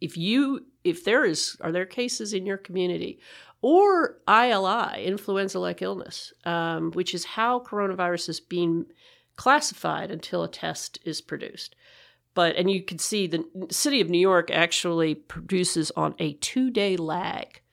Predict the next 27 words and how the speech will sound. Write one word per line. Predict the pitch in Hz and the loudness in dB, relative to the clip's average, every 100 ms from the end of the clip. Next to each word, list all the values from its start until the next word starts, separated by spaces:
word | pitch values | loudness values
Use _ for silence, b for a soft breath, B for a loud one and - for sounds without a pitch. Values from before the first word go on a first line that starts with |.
| _ _ _ - | _ _ _ 0
all | 170 185 208 | 4 6 4
of | 180 | 0
their | 180 | -2
influenza | 165 160 165 156 - - | -2 -4 -6 -6 -6 -8
activity. | - - - - - - b b b | -10 -10 -12 -12 -16 -20 b b b
So | - | -4
you | 196 254 | 0 2
can | 196 - | 0 -4
pull | - - 285 | -10 -2 0
it | 220 | 2
up | 175 | 0
and | 170 170 | -2 -4
you | 170 | -6
could | 160 | -8
see | - - 185 160 151 147 B B B | -8 -2 0 0 -4 -8 B B B
that | - 165 | -4 0
yesterday | 208 220 220 208 | 2 0 0 0
they | 165 | 0
had | 156 | -2
five | - 175 190 | -2 -2 0
hundred | 190 165 156 | -2 -4 -6
three | - 151 | -10 -10
cases | - - - - - - _ _ _ - | -8 -10 -10 -14 -16 -18 _ _ _ -6
of | 160 | 0
influenza-like | 170 170 - - 170 165 160 156 156 | 0 0 -6 -2 0 0 -4 -8 -8
di-, | - _ _ - | -14 _ _ -10
now | 160 175 196 | -2 0 -2